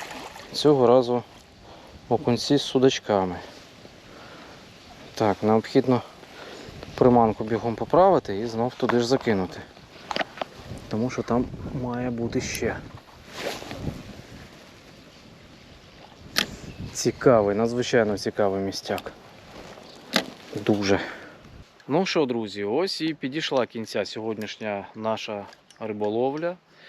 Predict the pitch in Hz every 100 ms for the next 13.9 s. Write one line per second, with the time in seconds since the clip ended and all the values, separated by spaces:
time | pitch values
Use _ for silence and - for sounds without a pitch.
0 | - - _ - 120 123 139 175 170 165
1 | 165 160 151 147 139 156 160 151 110 95
2 | 87 85 - - 120 107 120 117 107 107
3 | 92 - - 104 101 101 104 104 107 107
4 | 127 139 123 117 120 110 - 123 113 160
5 | 170 160 135 110 127 131 120 - 131 120
6 | 107 98 95 117 127 123 120 117 101 98
7 | 101 98 104 117 143 143 170 170 160 123
8 | 120 139 123 - 120 117 107 117 127 117
9 | 101 107 104 143 151 123 107 98 - 139
10 | 123 110 98 110 127 - 120 107 104 113
11 | 104 127 120 104 - 110 101 95 120 113
12 | 101 113 - 120 143 151 - - 107 107
13 | 123 110 107 107 98 95 - 98